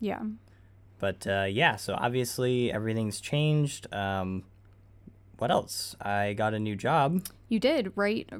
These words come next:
Speaker 1: Pretty much right after we recorded our last episode, you got a new job. And then you started that new job, what, two weeks before covid officially hit?
Speaker 2: Yeah, so I got hired on.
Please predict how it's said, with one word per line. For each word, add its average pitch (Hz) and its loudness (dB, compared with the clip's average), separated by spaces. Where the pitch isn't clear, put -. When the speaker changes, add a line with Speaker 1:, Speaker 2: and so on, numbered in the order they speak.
Speaker 1:
Pretty 285 0
much 381 0
right 208 0
after 202 0
we 202 0
recorded 196 -4
our 220 -2
last 226 -6
episode, 214 -2
you 202 -2
got 190 -2
a 190 0
new 185 -2
job. 185 -4
And 202 0
then 196 0
you 202 -2
started 214 2
that 190 -2
new 196 -2
job, 180 -4
what, 190 -6
two 208 -2
weeks 196 -4
before 196 -6
covid 190 -2
officially 196 -6
hit? 196 -4
Speaker 2:
Yeah, 120 6
so 107 2
I 107 4
got 113 2
hired 117 4
on. 113 2